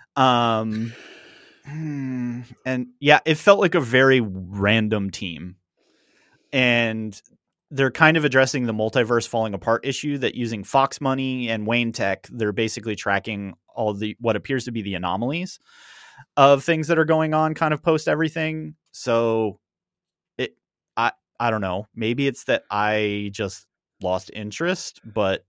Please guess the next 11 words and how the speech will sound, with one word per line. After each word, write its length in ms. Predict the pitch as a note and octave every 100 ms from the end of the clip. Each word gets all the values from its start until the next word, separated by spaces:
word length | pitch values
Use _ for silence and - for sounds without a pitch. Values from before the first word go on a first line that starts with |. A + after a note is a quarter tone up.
| _ _ _ -
it 120 | A#2
also 320 | A#2 A2+ - G#2+
just 220 | G2+ -
felt 280 | G#2 F#2 -
like, 480 | F#2 F2 - - _ _ _ _ _ _ _ _ _
"W-, 120 | - -
what's 300 | - A#2 D3+
happening 420 | - G2 G#2 G#2+ A#2
here 200 | A#2+ A2
and 140 | G2+
why?" 320 | E2+ - -